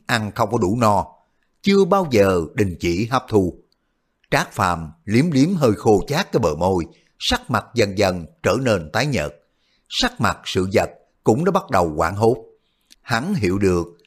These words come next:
đây là mất máu quá nhiều gây nên, hắn không có thể buông tha. Có thể hay không thu phục huyết tinh linh, luyện thành huyết anh? Chỉ có cơ hội này, nếu ngươi một khi mà đình chỉ cung cấp máu,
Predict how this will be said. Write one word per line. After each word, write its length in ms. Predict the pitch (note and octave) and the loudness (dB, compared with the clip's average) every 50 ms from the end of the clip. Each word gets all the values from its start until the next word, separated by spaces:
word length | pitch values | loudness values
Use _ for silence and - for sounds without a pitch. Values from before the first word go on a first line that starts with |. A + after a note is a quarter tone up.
| _ _ | _ _
đây 240 | - D3+ C#3+ C#3 C3+ | -2 0 0 2 2
là 120 | B2 G#2+ F2+ | 0 0 0
mất 220 | F2 G#2 - - | 0 -2 -2 -2
máu 240 | C#3+ A#2+ C3 F3 E3+ | -2 0 0 0 0
quá 180 | - D3+ D#3 F#3+ | 0 0 0 0
nhiều 280 | F#3 C#3+ G#2 E2+ D2+ D2 | 0 0 0 0 0 0
gây 140 | F2+ F#2+ F#2 | 0 -2 0
nên, 320 | F2+ F#2+ F#2 F2+ E2+ D#2+ - - _ _ _ | 0 0 -2 -2 -2 -4 -8 -16 _ _ _
hắn 280 | - - A2 A#2 D#3+ G3 - | -6 -6 -4 -4 -4 -6 -4
không 140 | - C3+ A2+ | -4 -4 -2
có 60 | A#2+ - | -4 -4
thể 160 | - - - | -4 -2 0
buông 220 | A#2+ A2+ G#2 F#2 | 2 0 0 0
tha. 280 | F2 F#2 F2+ F2 E2 - - _ _ _ _ _ _ _ _ _ _ _ _ _ - | 0 -4 -4 -4 -4 -6 -12 _ _ _ _ _ _ _ _ _ _ _ _ _ 0
Có 100 | - G3+ | 0 0
thể 320 | - - G3 F#3+ C3+ D3 - | 2 2 2 2 2 2 0
hay 120 | C#3 A#2 | 0 -2
không 300 | A2 - - A2+ A2 G#2 F#2+ - | -2 0 0 -2 -2 -2 -4 0
thu 160 | E3+ F#3+ E3+ - | 0 0 0 2
phục 200 | - F#2+ D#2+ - - | 0 0 0 0 2
huyết 180 | B2 D#3+ F#3 - - | 2 2 2 2 0
tinh 140 | - G#2+ F#2+ | -2 0 2
linh, 280 | F#2 G#2 G2+ G2 F#2 D#2+ - _ _ _ _ - | 2 2 0 0 -2 -8 -10 _ _ _ _ 0
luyện 260 | A2+ A2 A2+ B2 C3 A#2+ | 2 2 2 2 0 -4
thành 280 | G2 F#2+ F2 D#2 C#2+ C#2 | -6 -6 -6 -6 -6 -4
huyết 180 | F#2 A#2 C3+ - | -2 -2 -2 -2
anh? 240 | G#2+ F#2+ F#2 F2+ E2 - _ _ _ _ _ _ _ _ _ _ - | -2 -4 -4 -4 -10 -12 _ _ _ _ _ _ _ _ _ _ -4
Chỉ 280 | G#2+ F#2+ G2 G#2+ C3 - | -2 0 2 0 0 0
có 80 | - D3 - | 0 -2 0
cơ 160 | C3 A#2 G#2+ | 0 0 0
hội 240 | E2+ F2 F2 F#2+ G2+ | 0 0 -2 -2 0
này, 300 | G2+ F2 E2+ D#2+ D#2 D2 - _ _ _ _ _ _ - | -2 -2 -2 -4 -6 -8 -12 _ _ _ _ _ _ -2
nếu 180 | C3+ D3 F#3 | 0 2 2
ngươi 340 | A3+ A3+ E3+ C#3 C3 B2+ A#2+ | 2 2 4 4 4 4 2
một 260 | G#2+ G#2+ G2 F#2+ - - | 2 2 0 0 0 0
khi 100 | E3 E3 | -2 0
mà 100 | D3 A#2 | 0 0
đình 200 | G2 G2 F#2 F#2 | 0 0 -2 -2
chỉ 240 | D#2+ - F#2+ G2+ C3+ | -2 -2 -2 -2 0
cung 300 | - - C#3 A2 F#2+ E2+ | 0 0 0 0 0 -2
cấp 200 | - A#2 - - | -4 -6 -4 -2
máu, 320 | A#2+ G#2+ A2+ C3+ F#3 G#3+ | -2 -2 0 -2 -2 -6